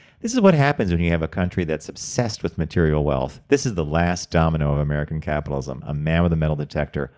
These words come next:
looking for buried treasure. <laughs> She just takes it from something as stupid as an ot-, like a metal detector to a meta idea of capitalism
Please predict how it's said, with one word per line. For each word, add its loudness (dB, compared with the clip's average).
looking -2
for -12
buried -2
treasure. -4
<laughs> -20
She -12
just -10
takes -4
it -8
from 2
something 2
as -2
stupid -4
as -2
an 2
ot-, 0
like 0
a -4
metal 2
detector 0
to 0
a 2
meta 2
idea -2
of -8
capitalism -2